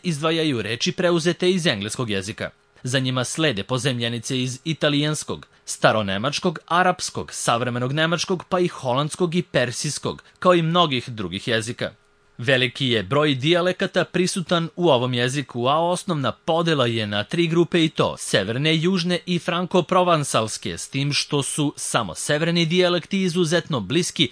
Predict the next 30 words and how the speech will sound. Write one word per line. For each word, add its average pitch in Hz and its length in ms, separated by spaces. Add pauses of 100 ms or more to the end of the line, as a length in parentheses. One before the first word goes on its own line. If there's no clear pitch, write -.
(160)
standardnom 139 760
francuskom 127 520
jeziku, 147 440 (260)
dok 151 260
su - 260
u 127 140
ostalima 170 520
prisutne 180 520 (100)
uočljive 143 500
razlike. 131 500 (300)
Zanimljivo 147 560
je 170 200
da 147 160
u 147 140
ovom 160 240
jeziku 113 400
postoje 156 340
samo 170 260
dva 160 280
gramatička 117 600
roda, 131 360 (120)
i 156 100
to 139 240
muški 151 560
i 175 100
ženski, 135 580 (140)
te 165 120
deset 160 420
glagolskih 120 760
vremena, 135 420